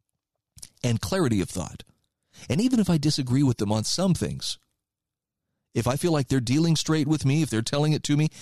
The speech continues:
as best they understand it, I'm more than happy to consider it, simply because I know they're not just trying to, you know, buffalo me into, you know, a particular point of view. Try and get that through mainstream media sources.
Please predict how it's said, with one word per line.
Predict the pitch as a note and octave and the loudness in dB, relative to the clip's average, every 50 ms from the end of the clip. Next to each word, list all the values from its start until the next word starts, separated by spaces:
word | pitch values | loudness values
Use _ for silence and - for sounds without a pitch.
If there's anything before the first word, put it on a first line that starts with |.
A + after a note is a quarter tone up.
| - - - | -20 -6 -2
as | A#2+ G#2+ G2 | -2 -2 -2
best | - _ D#3 D#3+ F3 - | -2 _ -2 -2 0 -2
they | - E3 D3+ | 0 0 0
understand | D3 D3+ D3 C3 - - B2 A#2+ B2 | 2 2 0 0 0 0 0 0 0
it, | A#2 - - - - _ | -2 -2 -8 -20 -10 _
I'm | - A#2 A2 | -2 0 2
more | G#2 G#2+ A#2+ D3 D#3+ | 4 4 4 4 4
than | E3 E3 | 2 2
happy | D3 B2+ B2 A#2 A#2+ B2+ | 2 2 2 2 0 0
to | A#2 | -2
consider | A2 - A2+ G#2 - - B2+ G#2 - D2+ | 0 -2 -2 -2 0 0 -2 -2 -2 -6
it, | C#2+ - | -8 -8
simply | - - C3 A#2+ - C3+ | -4 -2 -2 0 0 0
because | B2+ C3 B2 - A#2 G#2 G2+ | 0 0 0 0 -2 0 0
I | A2 G#2+ | 0 0
know | G#2 G#2+ A#2 B2 A#2+ A#2+ - - - - - | 2 2 2 2 0 -2 -4 -8 -20 -18 -4
they're | - A#2 | -2 0
not | A2+ C3 D3 D3 | 0 0 0 0
just | D#3 D3 - | -2 -4 -4
trying | - - A#2 A2 A2 A2+ G#2+ | -2 -2 -2 0 0 -2 -2
to, | - - A2 G2 G2+ - - - - _ _ | -2 -2 0 0 0 -4 -8 -20 -20 _ _
you | - | 0
know, | G#2+ G#2 F#2+ | 0 0 0
buffalo | F#2+ G2+ - C3+ C3 C3 - B2 A2+ G#2+ G#2 A2 | -2 0 0 0 0 2 0 0 2 2 2 2
me | G#2+ A2 A2+ A#2 F#2+ A2+ | 2 2 0 0 0 0
into, | A#2+ A2+ A2 - - A2 F2+ F#2 G2+ - - _ _ _ _ _ _ _ _ | 0 0 0 0 0 0 0 0 -2 -4 -8 _ _ _ _ _ _ _ _
you | - F#2+ | -4 -2
know, | G2+ | -2
a | G#2 | 0
particular | - - A2 - G#2+ - - G#2 G#2 | 0 -2 -2 -2 -4 -2 -2 -2 -2
point | - - A2 G#2 G2+ | 0 0 0 0 0
of | G2 | -2
view. | F#2+ - E2+ C#2 B1+ - _ _ _ _ _ _ _ _ _ _ _ _ _ _ _ _ _ _ _ _ _ _ _ _ _ _ _ _ _ _ _ _ _ _ _ _ | -2 -4 -8 -8 -8 -14 _ _ _ _ _ _ _ _ _ _ _ _ _ _ _ _ _ _ _ _ _ _ _ _ _ _ _ _ _ _ _ _ _ _ _ _
Try | - - - B2+ | -6 -2 0 0
and | C3+ C3 | 2 2
get | A#2+ B2+ B2 - A2+ | 0 0 -2 -2 -4
that | A2+ A#2 B2+ A#2+ - - - - - _ _ | -2 -2 -2 -2 -4 -6 -10 -12 -14 _ _
through | - - A#2 A2+ | -4 -2 0 2
mainstream | G#2+ G#2 G#2+ G#2 G2 - A#2 A2 G#2 | 2 2 2 0 0 0 0 0 0
media | G2+ G2 G2 D#2+ E2 D#2+ | 2 0 0 0 -2 -2
sources. | - - E2 C#2 - - B1 A#1+ - - - | -2 -4 -4 -4 -4 -6 -6 -6 -6 -6 -8